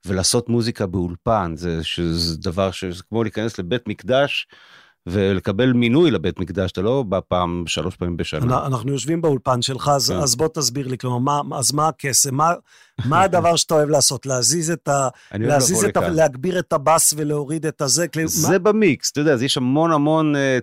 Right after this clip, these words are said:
Speaker 1: תתי, אה, תפקידים בתוך זה. קודם כל, לבוא לכאן, לבוא לכאן ולדעת שהמקום הזה קיים, ושאין לו שום מטרה אחרת חוץ מלעשות מוזיקה. זאת אומרת, גם אם אין, אין לי השראה,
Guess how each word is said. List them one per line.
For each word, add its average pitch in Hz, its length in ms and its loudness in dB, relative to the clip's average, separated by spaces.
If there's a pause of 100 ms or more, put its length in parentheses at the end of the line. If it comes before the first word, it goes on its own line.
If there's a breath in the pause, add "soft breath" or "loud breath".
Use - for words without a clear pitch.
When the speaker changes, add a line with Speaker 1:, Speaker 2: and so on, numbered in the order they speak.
Speaker 1:
תתי, 135 640 2
אה, 117 120 2
תפקידים 117 460 -2
בתוך 101 200 -4
זה. 95 80 -4 (240 loud breath)
קודם 185 140 0
כל, 175 180 2
לבוא 127 220 0
לכאן, 78 340 -6
לבוא 87 300 -2
לכאן 131 300 -2
ולדעת 98 420 0
שהמקום 104 440 -4
הזה 104 160 -6
קיים, 120 500 0 (520 loud breath)
ושאין 113 300 0
לו 156 100 0
שום 220 280 -2
מטרה 139 300 2
אחרת 135 320 -2
חוץ - 220 -6
מלעשות 110 380 0
מוזיקה. 98 440 0
זאת - 100 -8
אומרת, 98 240 -4
גם 120 220 2
אם 131 120 -2
אין, 110 100 -4
אין 113 160 -4
לי 113 80 -2
השראה, 101 640 2